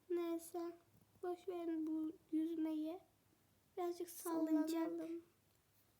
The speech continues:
Speaker 1: Aa! Biri beni sallasın ya.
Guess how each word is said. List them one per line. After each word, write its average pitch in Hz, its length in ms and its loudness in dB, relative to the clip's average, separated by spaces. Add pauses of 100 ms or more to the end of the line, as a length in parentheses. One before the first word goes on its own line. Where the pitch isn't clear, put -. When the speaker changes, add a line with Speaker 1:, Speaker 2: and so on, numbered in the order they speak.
(1800)
Speaker 1:
Aa! 415 320 2 (1080)
Biri 392 180 4
beni 554 200 -2
sallasın 427 600 2
ya. 523 600 -4